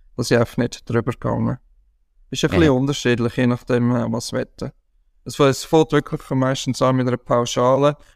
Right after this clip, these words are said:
Speaker 1: und dann will der Kunde noch dieses und jenes und dann tue ich das, äh, stündlich abrechnen.
Speaker 2: Jetzt ist ja auch zu Corona-Zeiten schon und heute natürlich noch viel mehr,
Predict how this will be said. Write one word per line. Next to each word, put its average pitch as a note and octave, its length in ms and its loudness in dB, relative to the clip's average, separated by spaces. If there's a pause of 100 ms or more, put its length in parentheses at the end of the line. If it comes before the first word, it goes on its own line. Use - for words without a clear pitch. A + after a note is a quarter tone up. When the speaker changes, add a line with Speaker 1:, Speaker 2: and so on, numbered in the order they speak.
(180)
Speaker 1:
und C3 120 -8
dann B2 120 2
will B2 100 4
der - 140 -6
Kunde B2 400 -2
noch A#2+ 100 0
dieses B2+ 400 -4
und A#2+ 180 -2
jenes A#2+ 460 0 (380)
und - 220 -6
dann B2 120 2
tue B2 200 4
ich A#2 60 -2
das, - 240 -4
äh, A#2 120 2
stündlich A#2+ 540 -2
abrechnen. A#2 580 -4 (2500)
Speaker 2:
Jetzt - 360 0 (340)
ist F2+ 160 0
ja E2+ 280 4 (760)
auch F2 200 0
zu - 140 -12
Corona-Zeiten G#2+ 1000 -2
schon A2 520 -2 (100)
und - 240 -4
heute G2+ 200 -2
natürlich F2+ 200 -4
noch F2 120 -4
viel F#2 160 -2
mehr, F#2 260 0